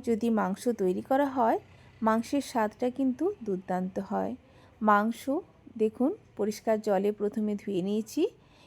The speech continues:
এরপর দিয়ে দিচ্ছি পরিমাণ মতো মাংসের উপর লবণ, পরিমাণ মতো দিয়ে দিচ্ছি হলুদ, কিছু গুঁড়ো মশলা এখানে অ্যাড করছি, যেমন প্রায় দেড় চামচ মতো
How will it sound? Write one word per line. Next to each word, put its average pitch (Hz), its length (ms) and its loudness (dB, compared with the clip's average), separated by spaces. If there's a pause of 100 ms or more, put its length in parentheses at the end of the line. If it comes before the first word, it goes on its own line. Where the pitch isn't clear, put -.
(140)
এরপর 254 400 4 (120)
দিয়ে 202 200 0
দিচ্ছি 220 380 -4 (260)
পরিমাণ 202 420 0
মতো 214 340 -2 (380)
মাংসের 196 500 -4
উপর 208 260 -2 (320)
লবণ, 190 500 4 (600)
পরিমাণ 202 420 4
মতো 202 280 0 (220)
দিয়ে 208 220 2
দিচ্ছি 202 420 -2 (500)
হলুদ, 214 480 4 (920)
কিছু 254 260 0
গুঁড়ো 214 280 4
মশলা 220 460 2
এখানে 220 300 -2
অ্যাড 190 220 0
করছি, 214 440 -2 (380)
যেমন 202 360 2 (580)
প্রায় 202 220 4
দেড় 202 260 0
চামচ 233 380 2
মতো 240 240 0